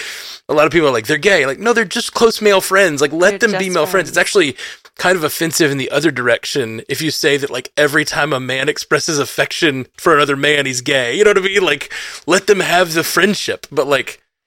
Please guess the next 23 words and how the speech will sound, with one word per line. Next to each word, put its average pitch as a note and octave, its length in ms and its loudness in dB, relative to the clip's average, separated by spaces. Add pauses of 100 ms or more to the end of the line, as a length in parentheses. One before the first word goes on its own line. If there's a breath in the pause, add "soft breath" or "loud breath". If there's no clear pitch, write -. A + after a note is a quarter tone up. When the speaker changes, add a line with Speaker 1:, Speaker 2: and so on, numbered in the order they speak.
(180)
Speaker 1:
that, C3 280 -2
yeah, D3 280 -2
it's, - 160 -6
it's, - 260 -4
it's, - 180 -4
it's F3+ 200 -2
complicated. - 600 -4
It's - 100 -2
a - 40 -4
complicated, C#3 760 -4
uh, G#2 380 -4 (340)
thing, G#2+ 560 -4 (100)
'cause D3 180 -4
you E3 60 -4
want D#3 180 2
representation C3 520 -2
for - 180 -8
all, A#2 540 0 (180)
but C3 200 -6
you C#3+ 80 -8
don't B2 460 -6 (100)
want, A#2+ 360 -8
yeah. G2+ 200 -8